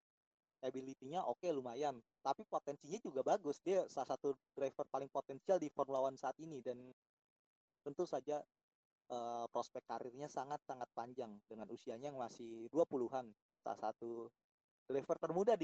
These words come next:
grid saat ini actually. Well, gak hanya itu bertiga juga, ada juga kecuali dari Red Bull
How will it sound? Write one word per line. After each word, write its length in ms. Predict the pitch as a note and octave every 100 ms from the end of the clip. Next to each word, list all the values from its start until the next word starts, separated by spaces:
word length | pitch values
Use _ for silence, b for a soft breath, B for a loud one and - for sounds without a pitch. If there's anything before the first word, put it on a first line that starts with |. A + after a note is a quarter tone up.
| D#3
grid 160 | C#3
saat 160 | - A#2+ -
ini 160 | B2 G#2+
actually. 240 | - A2+ G#2 _ _ _ _ _ _ _ _ _
Well, 320 | C#3+ F3+ A3 G#3+ _ _ _ _ _ _ _ _ _ _ _ _ _ -
gak 80 | C3+
hanya 160 | C3+ C#3+
itu 320 | C#3+ D3 D3
bertiga 400 | C#3 C3+ C#3 C3
juga, 320 | A#2+ E3 D#3
ada 80 | C3
juga 400 | C3 B2 F#3 G#3 - _ _ _ _ _ _ _ _ _ _
kecuali 520 | C#3+ C3+ C#3+ C#3 C#3
dari 480 | C3+ C3 C3 C3 B2+
Red 160 | G2+ -
Bull 320 | - D3 F#3+